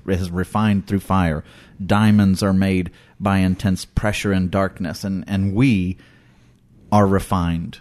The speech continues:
through trials. You know, and the Bible doesn't, it doesn't shy away from that. You know, we're, we're to, we're partakers, we're in the fellowship of, of sufferings, you know, and when we become more like Christ, it's, it's that idea of laying our lives down,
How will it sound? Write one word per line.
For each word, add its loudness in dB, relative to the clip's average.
through 0
trials. -8
You -2
know, 2
and 2
the 0
Bible -2
doesn't, -2
it -2
doesn't -2
shy 0
away 2
from -4
that. -6
You 0
know, 2
we're, -2
we're -2
to, 0
we're 0
partakers, 0
we're -2
in 0
the 0
fellowship 0
of, -6
of -2
sufferings, -4
you -2
know, -2
and -6
when 0
we 4
become -2
more 2
like -2
Christ, -6
it's, -6
it's -8
that -2
idea 0
of -6
laying 2
our 2
lives 0
down, -2